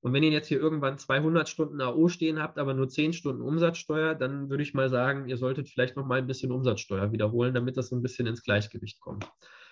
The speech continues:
Und wie ich es eben schon mal beim Dashboard gesagt hatte, wenn ihr das jetzt hier eintragt, dann seht ihr auch direkt, dass hier oben dieses entsprechende Auswertungsdiagramm etwas diverser geworden ist, weil wir jetzt nicht nur zwei Einträge haben, sondern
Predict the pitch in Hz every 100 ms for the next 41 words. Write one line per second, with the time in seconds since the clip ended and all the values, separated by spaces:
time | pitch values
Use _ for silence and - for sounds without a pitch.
0 | _ _ _ - 123 147 151 180 175 160
1 | 143 135 135 170 - 185 160 147 156 165
2 | 156 156 135 131 131 135 131 - 127 98
3 | 156 175 170 165 170 - _ _ _ _
4 | _ 131 123 139 160 160 120 147 151 131
5 | 151 139 127 131 120 139 147 135 127 127
6 | 117 120 - 131 - 120 107 98 160 165
7 | 151 151 147 - 139 131 123 123 127 131
8 | - _ _ _ 135 135 135 - 120 131
9 | 170 175 170 139 143 147 147 135 123 123
10 | 123 117 135 127 113 - 143 151 147 139
11 | 147 139 131 127 131 127 120 113 117 117
12 | 117